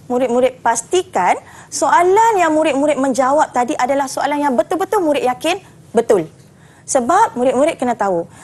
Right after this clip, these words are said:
kita ada dua puluh soalan aras mudah. Aras mudah bukan bermaksud satu tambah satu. Tak. Aras mudah adalah mengikut peringkat kita,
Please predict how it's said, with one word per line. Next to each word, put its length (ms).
kita 400
ada 240
dua 320
puluh 480
soalan 800
aras 480
mudah. 360
Aras 320
mudah 480
bukan 320
bermaksud 400
satu 320
tambah 320
satu. 480
Tak. 520
Aras 320
mudah 400
adalah 480
mengikut 640
peringkat 480
kita, 240